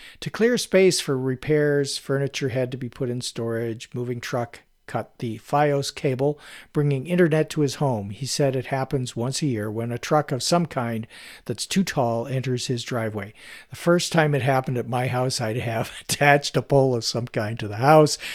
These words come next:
to elevate the incoming wire. That's per Mike.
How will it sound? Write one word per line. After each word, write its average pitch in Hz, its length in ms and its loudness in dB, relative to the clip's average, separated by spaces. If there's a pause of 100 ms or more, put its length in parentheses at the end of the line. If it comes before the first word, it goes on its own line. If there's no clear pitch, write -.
to - 120 -2
elevate 131 560 2 (340)
the 135 180 2
incoming 139 500 4
wire. 120 380 2 (340)
That's 131 460 2
per 120 320 -2
Mike. 113 640 -6